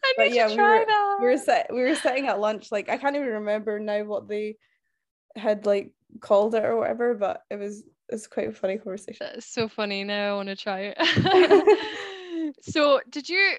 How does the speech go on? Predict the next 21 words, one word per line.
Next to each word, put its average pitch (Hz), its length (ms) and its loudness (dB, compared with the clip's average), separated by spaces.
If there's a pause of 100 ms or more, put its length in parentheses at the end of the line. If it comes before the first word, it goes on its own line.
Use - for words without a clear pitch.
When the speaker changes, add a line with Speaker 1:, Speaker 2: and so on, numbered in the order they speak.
(100)
Speaker 1:
when 302 280 -2
you're, 359 240 -8 (240)
you 269 100 -8
know, 214 140 0
Swedish 320 640 -4
culture, 262 400 -4
I'm 202 180 -4
not 269 160 -6
sure 311 160 -4
if 285 140 -6
it's - 180 -8
too 254 260 -8
different 240 440 -12
from 208 420 -6
what 214 180 -6
we 202 100 -14
experience 208 500 -12
here 190 380 -8 (140)
in 208 140 -10
Scotland, 190 560 -8
but 208 180 -4